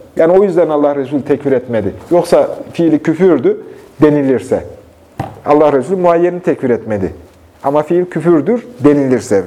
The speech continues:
Şüphe bu. Cevap, bu belirli sahabeyi diğerlerinden ayıran özelliği hakkında ayet indirilmiş olmasıdır.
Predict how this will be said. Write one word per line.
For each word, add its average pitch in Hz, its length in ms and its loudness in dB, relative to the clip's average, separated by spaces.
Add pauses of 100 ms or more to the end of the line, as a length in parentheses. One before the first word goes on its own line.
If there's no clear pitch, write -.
Şüphe 143 320 0
bu. 101 120 0 (1080)
Cevap, 196 500 2 (420)
bu 247 140 4
belirli 240 380 4
sahabeyi 214 540 0
diğerlerinden 214 600 2
ayıran 175 340 0
özelliği 143 680 0 (380)
hakkında 214 720 2
ayet 220 440 2
indirilmiş 127 560 -2
olmasıdır. 104 720 -4